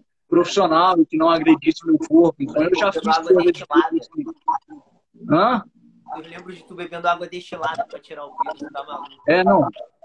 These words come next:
Speaker 1: Pô, bebia, eu bebia água destilada a semana inteira. E fazia errado, porque eu, é, também zerava sal, tipo, ficava quase um mês sem comer, sem comer sal, a merda que eu tava fazendo. E um amigo meu um dia falou comigo assim,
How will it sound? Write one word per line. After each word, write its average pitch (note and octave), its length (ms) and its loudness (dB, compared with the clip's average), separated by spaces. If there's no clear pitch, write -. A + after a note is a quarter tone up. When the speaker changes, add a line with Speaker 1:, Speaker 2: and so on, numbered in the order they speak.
Speaker 1:
Pô, E3+ 160 4
bebia, D#3 480 -2
eu E3 120 0
bebia G#3 400 2
água G3 280 -2
destilada G3+ 520 -2
a - 20 -6
semana G3+ 400 -4
inteira. G3+ 240 0
E G#3 180 2
fazia A#3 320 -4
errado, A3+ 440 2
porque - 300 -2
eu, - 220 4
é, E3 420 0
também G3+ 320 4
zerava A3 540 0
sal, B3+ 340 2
tipo, G3 260 -6
ficava G#3+ 300 -6
quase - 320 -4
um C4+ 60 0
mês A#3+ 180 2
sem A3+ 180 -6
comer, A3 240 -6
sem G#3 280 -2
comer A3 200 2
sal, G#3 320 2
a F#3+ 60 2
merda G#3+ 300 0
que G3+ 80 -4
eu G3+ 40 -4
tava G3+ 160 2
fazendo. F3+ 340 -2
E F3 80 4
um F#3+ 80 4
amigo G3+ 260 0
meu A3 120 -8
um G#3+ 120 -6
dia A3 140 -2
falou A3+ 200 0
comigo A#3 300 -6
assim, - 160 -8